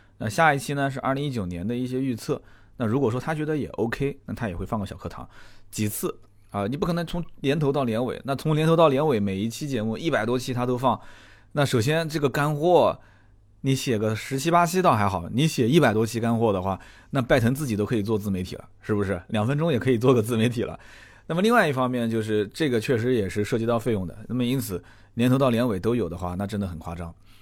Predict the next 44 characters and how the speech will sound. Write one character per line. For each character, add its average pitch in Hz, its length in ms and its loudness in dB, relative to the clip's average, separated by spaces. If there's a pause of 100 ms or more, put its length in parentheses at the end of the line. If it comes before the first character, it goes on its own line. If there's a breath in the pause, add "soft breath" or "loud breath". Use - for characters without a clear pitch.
(200 soft breath)
啊， 85 180 -8
真 107 120 -6
的 110 60 0
很 87 120 -4
夸 82 160 -10
张。 82 180 -10
不 120 100 -2
过 135 120 0
二 170 180 2
零 170 100 0
一 180 80 0
九 135 180 -2
年， 90 360 -4 (320 loud breath)
呃， 92 260 -4
很 117 140 -2
有 147 100 0
可 117 100 0
能 92 140 -2
会 110 220 0
有 87 180 -2
一 90 120 -4
个 113 120 2
品 90 140 -6
牌 87 100 -4
冠 120 160 0
名， 92 300 -6
但 110 100 -8
这 117 80 -8
个 120 60 -4
事 120 100 -6
情 113 100 -4
还 98 100 -4
没 120 100 -2
谈 113 180 -4
完 104 260 -4
啊， 80 100 -8
等 90 160 -10
谈 113 160 -4
妥 101 160 -4
了 101 100 -2
以 90 140 -4
后 104 120 -2
再 87 160 -6
说。 - 220 -12